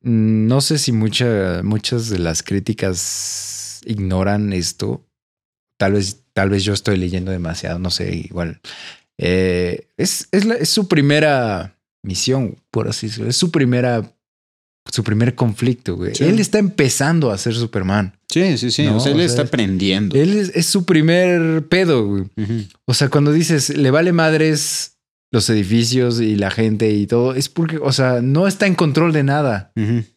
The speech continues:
Speaker 1: No, ni de sí mismo,
Speaker 2: Sí.
Speaker 1: evidentemente, ¿no? O sea, Zod llega y se lo empiezan a putear entre todos. Ent-, o sea, Superman no tiene tiempo de, como en Batman versus Superman,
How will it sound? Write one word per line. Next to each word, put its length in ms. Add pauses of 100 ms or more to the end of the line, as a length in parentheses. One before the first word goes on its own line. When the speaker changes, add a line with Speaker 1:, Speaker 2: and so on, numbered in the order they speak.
(100)
Speaker 1:
No, 180
ni 240
de 140
sí 220
mismo, 680 (220)
Speaker 2:
Sí. 140
Speaker 1:
evidentemente, 760
¿no? 200
O 100
sea, 140 (480)
Zod 240
llega 720 (440)
y 80
se 120
lo 60
empiezan 300
a 100
putear 360
entre 260
todos. 440
Ent-, 240
o 100
sea, 140
Superman 340
no 100
tiene 200
tiempo 320
de, 400
como 320
en 340
Batman 340
versus 280
Superman, 460